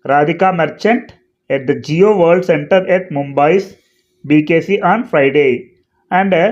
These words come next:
a blessing ceremony for friends and family members titled Shubh Aashirwad the following day." చూడండి, ఇక్కడ వరకు ఫుల్ స్టాప్ లేకుండా ఉంది. ఇదంతా ఒకటే వాక్యంగా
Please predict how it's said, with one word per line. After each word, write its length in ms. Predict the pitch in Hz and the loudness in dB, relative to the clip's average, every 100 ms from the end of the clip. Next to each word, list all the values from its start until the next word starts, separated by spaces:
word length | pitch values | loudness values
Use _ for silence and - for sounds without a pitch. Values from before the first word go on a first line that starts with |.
| - _ - | -4 _ -8
a 40 | 135 135 | -6 0
blessing 340 | 165 170 220 - | -2 0 -2 0
ceremony 360 | 175 165 185 311 - _ _ _ _ _ _ _ _ | 0 0 0 -2 -4 _ _ _ _ _ _ _ _
for 120 | 190 190 - | 0 0 0
friends 340 | 165 196 240 - - _ _ - 165 | 0 0 -2 -6 -20 _ _ -2 0
and 160 | 160 135 - - _ _ _ | 2 -2 -4 -12 _ _ _
family 440 | 156 156 165 190 302 339 - _ _ _ _ | 0 0 2 2 0 -2 -8 _ _ _ _
members 400 | 156 156 160 160 - - _ _ _ _ 165 | -6 0 2 2 0 -14 _ _ _ _ -2
titled 420 | 156 156 233 330 - _ _ - | 0 2 0 -2 -10 _ _ -6
Shubh 180 | 180 185 165 | -6 0 0
Aashirwad 560 | 160 165 156 151 143 - - _ 170 | 0 -2 -2 0 0 -2 -16 _ -2
the 100 | 170 | 0
following 420 | 160 147 151 147 143 143 | 2 2 2 0 -2 0
day." 120 | 127 123 - _ - | 0 -4 -12 _ -2
చూడండి, 320 | 165 170 151 - - _ - 151 | 0 0 -2 -2 -10 _ -10 -4
ఇక్కడ 180 | 175 165 | 0 2
వరకు 220 | 156 160 190 | 2 0 -2
ఫుల్ 160 | 156 151 | -2 -4
స్టాప్ 280 | - 175 170 | 0 -2 0
లేకుండా 320 | 165 165 165 165 | 0 0 -2 0
ఉంది. 220 | 151 156 208 - _ _ 147 | 0 0 -2 -4 _ _ -2
ఇదంతా 360 | 151 151 170 175 147 | -2 0 0 2 2
ఒకటే 260 | 160 175 170 | 0 0 2
వాక్యంగా 420 | 147 147 160 160 | 0 0 -4 -2